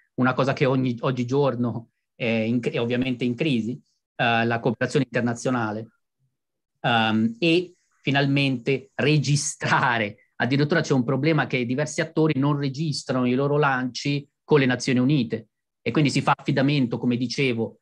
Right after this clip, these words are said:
al, eh, Dipartimento della Difesa americano che per tutti si mette a fare il tracking di tutti gli oggetti spaziali, anche se non viene comunicato a loro che ne è stato lanciato uno,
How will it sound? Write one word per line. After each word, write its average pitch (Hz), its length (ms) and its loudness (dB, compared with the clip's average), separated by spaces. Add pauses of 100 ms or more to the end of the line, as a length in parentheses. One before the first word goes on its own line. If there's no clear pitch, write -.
(140)
al, 127 240 2
eh, 117 380 -2
Dipartimento 127 640 -2
della 117 180 0
Difesa 120 680 -2 (200)
americano 143 680 2
che 143 180 -2
per - 260 -2
tutti 180 600 0 (180)
si - 160 -6
mette 147 320 0
a 127 80 2
fare 139 220 0
il 135 120 -4
tracking 151 540 0
di 120 140 -4
tutti 156 240 -2
gli 139 80 0
oggetti 143 320 -4
spaziali, 156 640 0
anche 170 240 -2
se 170 100 -2
non 151 180 2
viene 147 240 -2
comunicato 156 600 0
a 156 40 0
loro 147 340 -2
che 139 140 -4
ne 123 80 -4
è 117 40 -10
stato 131 220 -4
lanciato 123 440 -2
uno, 110 260 -4